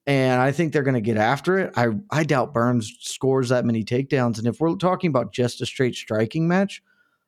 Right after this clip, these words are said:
Jorge Masvidal can lose that one. But he's not gonna lose that at a eighty percent clip to Gilbert Burns,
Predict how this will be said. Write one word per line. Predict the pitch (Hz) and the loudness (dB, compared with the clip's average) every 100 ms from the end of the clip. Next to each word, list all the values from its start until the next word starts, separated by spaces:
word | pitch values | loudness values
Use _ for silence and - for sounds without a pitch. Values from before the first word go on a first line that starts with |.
| _ | _
Jorge | - 196 185 | -2 0 2
Masvidal | 175 170 170 147 120 | 2 0 0 0 2
can | 123 | 2
lose | 127 202 165 | 2 2 0
that | 127 120 | 0 2
one. | 165 | 2
But | 214 294 - - 214 - _ | 2 0 -2 -6 -14 -14 _
he's | 139 277 285 - | -2 -2 -2 -2
not | 196 165 | 0 0
gonna | 143 151 | 2 2
lose | 135 156 170 | 2 2 2
that | 147 165 | 2 2
at | 147 127 | 2 2
a | 120 - 151 | -2 -4 -2
eighty | 151 156 151 | 2 2 0
percent | 151 139 - 139 - | 0 0 0 -2 -2
clip | 147 214 - | -2 -2 -4
to | 240 | -2
Gilbert | 156 123 127 - | 0 0 -2 -2
Burns, | 131 196 233 | 0 2 -2